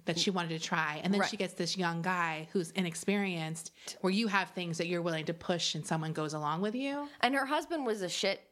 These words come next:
Speaker 2: shitty husband to her. Like, not even, like,
Speaker 1: Right,
Speaker 2: he was
Speaker 1: he was an asshole.
Speaker 2: He was an asshole to her, and he was, like, uh, apparently violent to her too. I mean, like, look,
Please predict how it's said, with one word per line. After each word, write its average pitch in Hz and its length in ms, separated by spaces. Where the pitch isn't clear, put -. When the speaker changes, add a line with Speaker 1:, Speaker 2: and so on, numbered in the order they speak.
Speaker 2:
shitty 202 360
husband 175 440
to 160 80
her. 160 180
Like, 156 240
not 185 220
even, 196 300
like, 226 200
Speaker 1:
Right, 370 100
Speaker 2:
he 240 60
was 240 80
Speaker 1:
he 302 60
was 294 120
an 302 80
asshole. 185 480
Speaker 2:
He 262 100
was 277 120
an 254 80
asshole 214 440
to 170 80
her, 170 240
and 170 120
he 208 120
was, 185 220
like, 160 280
uh, 175 220
apparently 175 460
violent 165 440
to 170 60
her 160 160
too. 156 600
I 277 100
mean, 320 160
like, 294 160
look, 330 180